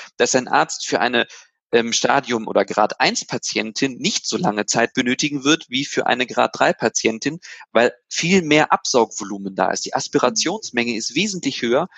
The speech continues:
und dementsprechend wird auch der, der invasive Eingriff in die körperliche Integrität ist ja noch viel stärker, sowohl für Patient als eben auch für den Arzt. Der muss da einfach handwerklich mehr machen. Ähm, dass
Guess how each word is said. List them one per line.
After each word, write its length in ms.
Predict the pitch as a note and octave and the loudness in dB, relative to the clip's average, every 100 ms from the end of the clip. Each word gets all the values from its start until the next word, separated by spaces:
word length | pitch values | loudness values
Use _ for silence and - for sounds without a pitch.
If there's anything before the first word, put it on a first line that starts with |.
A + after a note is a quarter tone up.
| - - | -20 -12
und 180 | - C3+ | -2 0
dementsprechend 640 | E3+ D#3 - D#3 E3+ C3+ | 2 2 2 2 0 2
wird 180 | D3+ - | 2 4
auch 200 | C#3 - - _ _ _ _ | 0 -2 -20 _ _ _ _
der, 160 | A#2+ A2+ | 4 6
der 140 | A#2+ | 4
invasive 540 | F#3 E3+ C#3 D3 C3+ C#3 | 4 4 4 4 2 2
Eingriff 540 | A3+ A3+ G2+ G2 - | 0 -2 0 -2 -2
in 200 | - C3+ | -10 -6
die 100 | C3 | -4
körperliche 520 | - D#3 C#3+ C3 - | -2 2 2 2 -2
Integrität 560 | C#3 - - - D3+ D#3 | -6 -8 -4 -2 0 -2
ist 160 | - | -2
ja 80 | C3+ | -2
noch 160 | C3 - | 0 -2
viel 240 | - D3+ | -2 0
stärker, 460 | - C#3+ C#3+ - - | 2 2 0 -6 -12
sowohl 340 | C3 A#2 D#3 A3+ | -10 0 2 4
für 140 | C#3+ | 2
Patient 560 | C3+ - - C3 F3 - | 0 0 0 0 0 0
als 260 | F3 - | 0 0
eben 200 | D#3 D#3+ | -2 -2
auch 160 | - E3+ | -2 -2
für 120 | - | -2
den 140 | F3+ F#3+ | -2 0
Arzt. 340 | C#3+ - - | 0 0 -2
Der 80 | A2+ | -2
muss 260 | A#2+ D#3+ | 0 -2
da 120 | - D#3 | 0 0
einfach 400 | D3 - E3+ - | -2 -4 -4 -2
handwerklich 600 | C3 - D3 - D3 B2+ | -2 0 0 0 -6 -2
mehr 140 | C3+ | 0
machen. 280 | B2 - - _ _ - - - - | 0 -2 -8 _ _ -20 -20 -20 -4
Ähm, 420 | A#2 A#2 A#2 A#2 - _ | 0 2 0 -4 -10 _
dass 240 | C3 - | 0 0